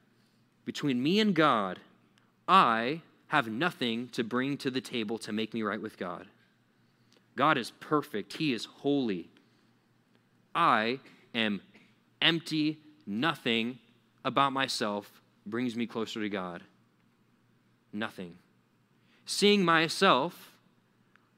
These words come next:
seeing my sinfulness, my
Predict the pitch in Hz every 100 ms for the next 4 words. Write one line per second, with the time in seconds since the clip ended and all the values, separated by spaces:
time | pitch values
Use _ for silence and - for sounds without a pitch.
0 | _ _ - 196 196 185 147 - _ _
1 | _ 123 165 190 202 202 - - 208 226
2 | 196 147 117 110 156 - - - _ _
3 | _ _ _ _ - 160 156